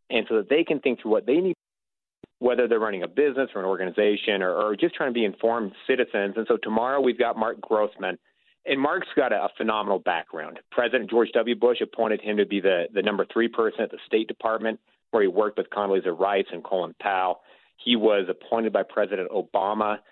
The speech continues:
to be the U S Special Representative to Afghanistan and Pakistan during the Obama administration. He's been an ambassador in several com-, uh, countries. And for the past several years, he's been the vice chair of the Cohen Group.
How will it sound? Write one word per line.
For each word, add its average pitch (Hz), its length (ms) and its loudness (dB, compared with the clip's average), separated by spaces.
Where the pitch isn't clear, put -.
to 120 80 -2
be 110 80 2
the 95 100 -4
U 110 240 2
S 113 80 0
Special 113 300 -2
Representative 101 680 2
to 139 140 4
Afghanistan 101 880 -2
and 90 200 -4
Pakistan 110 760 -2
during 101 160 0
the 87 80 -2
Obama 95 320 0
administration. 98 720 0
He's 87 140 -8
been 92 100 -4
an 85 120 -4
ambassador 95 520 -2
in 90 140 -4
several 101 240 2
com-, 92 340 -4
uh, 90 320 0
countries. 92 320 0
And 135 180 0
for 131 60 4
the 120 80 4
past 123 240 -2
several 147 300 2
years, 98 340 2
he's 110 140 -4
been 101 160 0
the 90 180 0
vice 120 240 0
chair 92 340 2
of 101 160 -2
the 98 80 2
Cohen 160 280 2
Group. 87 360 -6